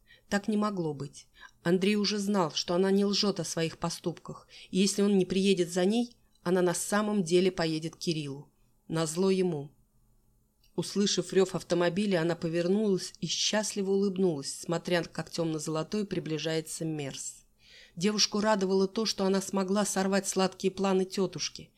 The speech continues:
и мужчина, бросив её, помчался за ней вслед. Но при этом маленькая складочка на лбу говорила о том, что её всё-таки кое-что тревожило.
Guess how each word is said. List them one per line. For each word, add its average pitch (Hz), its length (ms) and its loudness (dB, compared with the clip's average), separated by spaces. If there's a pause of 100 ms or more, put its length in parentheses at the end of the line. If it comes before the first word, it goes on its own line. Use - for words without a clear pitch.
(320)
и 180 80 2
мужчина, 180 480 4
бросив 165 400 0
её, 156 220 -2
помчался 165 600 -4
за 156 160 -4
ней 160 140 -4
вслед. 143 400 -10 (880)
Но 160 100 -4
при 175 200 0
этом 175 220 0
маленькая 180 540 0
складочка 175 540 -2
на 165 160 0
лбу 170 240 -4
говорила 170 480 0
о 165 60 -4
том, 202 220 -2
что - 200 -4
её 170 240 -2
всё-таки 190 500 -4
кое-что 170 600 -2
тревожило. 156 680 -8